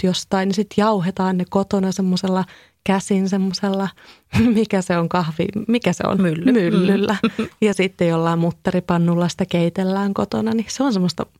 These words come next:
Speaker 1: mun mieleen modernia marttailua. Mut musta tuntuu, että ruoanlaitto on ehkä semmonen just klassisin elämän osa-alue, mikä niin kuin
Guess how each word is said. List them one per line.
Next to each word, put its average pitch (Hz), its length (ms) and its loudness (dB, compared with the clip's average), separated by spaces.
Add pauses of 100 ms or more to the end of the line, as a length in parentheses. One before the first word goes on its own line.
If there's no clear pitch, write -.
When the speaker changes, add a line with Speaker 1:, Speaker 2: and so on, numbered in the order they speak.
(300)
Speaker 1:
mun 240 240 4
mieleen 196 440 2
modernia 220 640 2
marttailua. 220 880 -2 (1600)
Mut 214 160 0 (340)
musta 240 180 0
tuntuu, 226 160 2
että - 160 0
ruoanlaitto 180 800 2
on 180 140 2
ehkä 180 420 0
semmonen 165 580 0
just - 160 -2 (200)
klassisin 208 720 -2 (920)
elämän 170 400 2
osa-alue, 185 640 0 (100)
mikä 185 260 2
niin 170 280 2
kuin 170 240 2